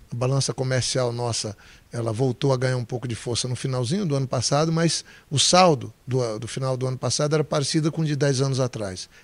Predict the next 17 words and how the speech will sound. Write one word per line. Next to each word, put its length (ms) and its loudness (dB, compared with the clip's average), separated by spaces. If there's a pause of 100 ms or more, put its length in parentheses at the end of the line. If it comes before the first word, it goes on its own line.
Esse 340 10
ano 200 4 (240)
vai 80 -2
ter 140 -2
um 80 2
crescimento 580 0
de 80 0
cinquenta 540 2
por 120 -4
cento 360 0
no 80 0
saldo 360 2 (320)
do 60 -8
comércio 320 2
exterior 260 0
do 80 -2
Brasil. 500 2